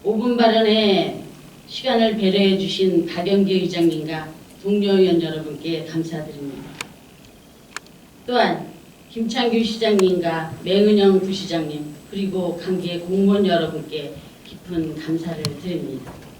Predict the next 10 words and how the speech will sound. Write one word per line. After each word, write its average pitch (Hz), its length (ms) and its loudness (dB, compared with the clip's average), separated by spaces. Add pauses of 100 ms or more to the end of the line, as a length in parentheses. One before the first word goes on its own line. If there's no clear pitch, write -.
(960)
본의원은 226 680 2 (400)
제천시 247 560 2
공직자들이 233 840 2 (480)
편리하게 285 880 4
이용할 208 360 4
수 190 140 -2
있는 190 380 4
업무용 240 600 4
택시를 202 880 -2
도입하여 180 720 0